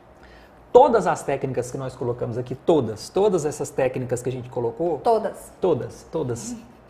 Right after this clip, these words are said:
Speaker 1: tem que calibrar o aparelho, tá? Todas são técnicas quali-quantitativas, todas têm que calibrar se você for, for fazer quantificação. Pra quem vai fazer engenharia química e química, das técnicas que estão discutidas lá, a única que dispensa a calibração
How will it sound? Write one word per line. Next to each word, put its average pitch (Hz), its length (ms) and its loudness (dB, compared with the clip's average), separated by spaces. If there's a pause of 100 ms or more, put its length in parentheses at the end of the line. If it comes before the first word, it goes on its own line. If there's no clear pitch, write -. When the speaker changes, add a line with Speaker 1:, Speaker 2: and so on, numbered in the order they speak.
(120)
Speaker 1:
tem 190 160 2
que 185 100 -10
calibrar 185 380 2
o 143 40 2
aparelho, 123 440 -2
tá? 185 280 -2 (400)
Todas 226 320 6
são 202 200 -2
técnicas 143 520 -2
quali-quantitativas, 180 1300 0 (100)
todas 214 380 4
têm 208 120 2
que 202 120 -8
calibrar 156 360 2
se - 120 -10
você 175 180 -4
for, 180 180 -2
for 180 300 -2
fazer 170 220 0
quantificação. 160 720 -6 (720)
Pra 190 160 4
quem 247 120 -2
vai 220 120 2
fazer 165 180 2
engenharia 143 380 2
química 131 360 -4
e 127 80 -2
química, 143 540 0 (100)
das 160 300 2
técnicas 202 540 2
que - 60 -12
estão 165 220 -2
discutidas 143 480 -4
lá, 165 160 2
a 240 140 6
única 277 580 6
que - 140 -4
dispensa 180 600 -4
a - 20 -4
calibração 151 800 -2